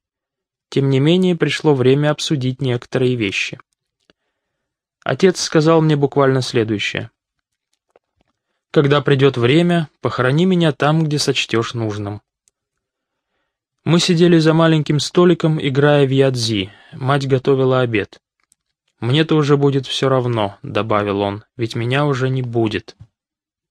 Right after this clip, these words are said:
«Но разве я должен это решать?» «А кто же еще?» — сказал он. «Ведь именно тебе придется посещать это место следующие пятьдесят лет. Или тысячу, если к тому времени все-таки научатся заменять износившиеся органы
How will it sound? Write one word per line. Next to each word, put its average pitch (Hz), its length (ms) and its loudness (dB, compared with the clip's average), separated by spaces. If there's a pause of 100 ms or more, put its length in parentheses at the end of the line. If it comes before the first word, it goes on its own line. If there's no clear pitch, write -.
(180)
«Но 117 300 -4
разве 135 300 0
я 165 160 2
должен 170 380 4
это 120 180 0
решать?» 120 480 -2 (520)
«А 156 100 0
кто 190 220 2
же 165 100 4
еще?» — 165 320 2
сказал 110 400 -2
он. 101 220 -6 (400)
«Ведь 120 180 -2
именно 151 220 2
тебе 139 340 2
придется 165 460 0
посещать 127 560 -2
это 123 160 -2
место 135 320 -2
следующие 127 600 0
пятьдесят 120 600 -2
лет. 113 300 -6 (480)
Или 175 240 2 (160)
тысячу, 113 560 -2 (400)
если 120 240 -2
к 127 80 -8
тому 139 240 2
времени 139 400 2
все-таки - 340 -2
научатся 139 560 0
заменять 120 500 0
износившиеся 120 840 -2
органы 131 500 0